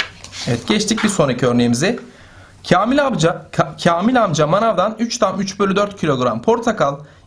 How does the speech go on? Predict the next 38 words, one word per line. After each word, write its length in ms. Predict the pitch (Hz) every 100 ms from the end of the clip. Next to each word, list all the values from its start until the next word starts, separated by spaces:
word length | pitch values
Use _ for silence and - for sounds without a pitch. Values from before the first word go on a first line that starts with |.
| -
iki 220 | 156 247
tam 240 | 247 226
bir 160 | 226 233
bölü 140 | 214
iki 180 | 208 220
kilogram 520 | - 165 131 123 120
üzüm, 400 | 180 208 196 220 - - - -
bir 200 | 240 240
tam 200 | 220 214
bir 180 | 233 226
bölü 160 | 220
beş 200 | 233 247
kilogram 440 | - 180 180 254 240
elma 260 | 220 220
almıştır. 500 | 180 127 - 107 - - - - - - -
Kamil 340 | 180 208 285
amcanın 320 | 285 208 165 156
aldığı 400 | 170 196 208 277
meyvelerin 640 | 233 202 156 143 151 151
toplam 400 | 180 180 254 262
ağırlığı 300 | 190 208 254
kaç 260 | 285 277
kilogramdır 540 | - 196 165 160 160 180
diye 140 | 262
sorulmuş 340 | 262 214 208 185
arkadaşlar 540 | 147 127 117 131 117
bize. 200 | 107 113 - - - - -
Şimdi 220 | - 285
bakın 300 | 285 254 156 -
biz 200 | 233 247
buradaki 460 | 254 247 226 247 - - - - -
ifadelerin 460 | 190 247 214 214
hepsini 280 | 269 - 262
toplamamız 540 | 247 233 226 226 214
gerekiyor. 380 | 151 131 117 185
Orayı 240 | 233 226 240
bir 120 | 226
anladık. 420 | 185 135 185 -